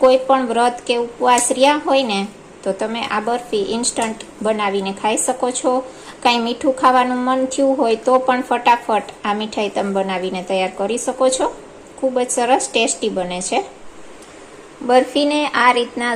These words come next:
સરસ પાથરી દીધા પછી હવે તેની ઉપર આપણે બદામની કતરણ એડ કરીશું. તમે તમારી ચોઇસના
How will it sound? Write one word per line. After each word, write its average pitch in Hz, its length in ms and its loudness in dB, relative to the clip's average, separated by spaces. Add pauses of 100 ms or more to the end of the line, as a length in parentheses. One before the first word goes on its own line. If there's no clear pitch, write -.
સરસ 226 280 0 (360)
પાથરી 262 420 4
દીધા 269 320 4
પછી 269 400 2
હવે 254 300 2
તેની 240 280 -4
ઉપર 226 260 -2
આપણે 233 240 0 (580)
બદામની 233 500 0
કતરણ 220 460 -2
એડ 220 160 -6
કરીશું. 262 440 4 (4000)
તમે 262 220 4 (120)
તમારી 254 340 2
ચોઇસના 262 500 4